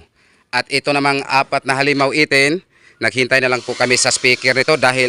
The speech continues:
ang transaksyon namin ni Mister Customer nito ay loaded po to.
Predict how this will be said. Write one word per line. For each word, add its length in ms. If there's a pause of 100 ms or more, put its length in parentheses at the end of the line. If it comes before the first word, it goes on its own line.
(160)
ang 400
transaksyon 480
namin 240
ni 0
Mister 240
Customer 320
nito 320 (640)
ay 160
loaded 440
po 120
to. 200